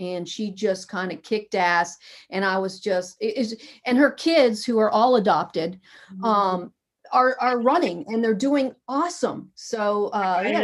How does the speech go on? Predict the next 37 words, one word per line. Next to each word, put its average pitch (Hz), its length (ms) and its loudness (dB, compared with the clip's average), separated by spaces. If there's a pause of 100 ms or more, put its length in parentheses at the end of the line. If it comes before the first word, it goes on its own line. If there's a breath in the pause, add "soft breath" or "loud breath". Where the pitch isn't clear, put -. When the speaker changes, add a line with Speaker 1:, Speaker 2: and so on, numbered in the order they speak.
(160)
Speaker 2:
know. 196 80 -6
I've 220 220 0
been 330 140 2
trying 294 260 6
to 269 60 4
Speaker 1:
So - 80 -6
Speaker 2:
get 254 180 -6
Sarah 247 240 4
on, 233 480 2 (140)
um, 214 420 0
on 233 220 2
the 226 80 -2
My 226 180 2
Race 208 340 -2
series 202 340 -6
to 208 80 -20
talk 190 240 -4
about 190 220 -4
London, 175 320 -10
actually. 175 520 -16 (420)
Speaker 1:
Okay, 311 320 4
well, 294 340 4 (180)
um, 254 400 2
we'll 269 160 6
talk 294 300 2
later, 294 340 2
but 226 220 -6
maybe 233 280 -2
I 226 100 0
can 240 160 -6
put 233 180 -6
my 226 140 -2
two 240 180 -10
cents 226 340 -6
in 214 200 -2
with 208 180 -6
Ryan. 160 520 -6